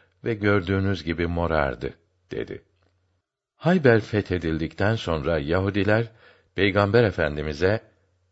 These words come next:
"Ya Muhammed, biz Hayber'den çekip gideceğiz.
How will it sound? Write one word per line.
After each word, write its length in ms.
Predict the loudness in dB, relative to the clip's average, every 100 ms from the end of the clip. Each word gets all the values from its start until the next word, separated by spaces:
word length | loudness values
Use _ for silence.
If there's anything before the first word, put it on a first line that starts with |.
| 0
"Ya 260 | 4 4
Muhammed, 520 | 2 -2 -6 -6 -8 -10 -20 _ _ _ _ -8
biz 200 | -6 -6
Hayber'den 680 | 2 2 4 2 2 0 -2
çekip 420 | -4 -6 -6 -10
gideceğiz. 640 | -10 -10 -6 -6 -6 -12